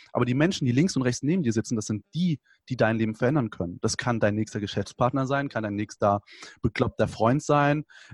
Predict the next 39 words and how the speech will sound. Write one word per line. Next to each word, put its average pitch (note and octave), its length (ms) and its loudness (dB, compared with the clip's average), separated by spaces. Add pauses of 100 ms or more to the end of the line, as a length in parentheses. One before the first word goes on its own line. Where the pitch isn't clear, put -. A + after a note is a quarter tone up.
äh, A2 200 4
das A2 160 -2
kann A2 360 0 (100)
alles F3+ 300 4
sein. F2+ 320 -6 (680)
Und A#2 300 2
da C#3 140 4
sind E3 240 0
die, G#2 100 -4
da C3 260 2
hol, C#3+ 260 2
da B2 200 0
holen C3 140 -2
wir, G2+ 100 -2
es, G#2 120 -4 (380)
es - 120 -12
gibt - 160 -2
auch C3+ 200 2 (220)
Mastermind C3+ 800 -2
oder A2+ 240 -2 (400)
Treffen C#3 360 -6
oder A2 340 2 (460)
auch A2 60 -6
so A2+ 160 2
öffentliche B2+ 560 0
Treffen, A2 640 -4
ähm, G#2 260 0
von A2+ 160 -4
der A2 80 0
Bewohnerfreicrew A2+ 760 0
zum G#2+ 180 -10
Beispiel, G#2 640 0 (160)
äh, - 80 -2
nicht B2+ 100 -4
von A#2+ 60 -4
der G#2+ 60 -2
Bewohnerfreicrew, B2 640 0
das A2+ 120 -12
Bewohnerfreitreffen A#2+ 920 -4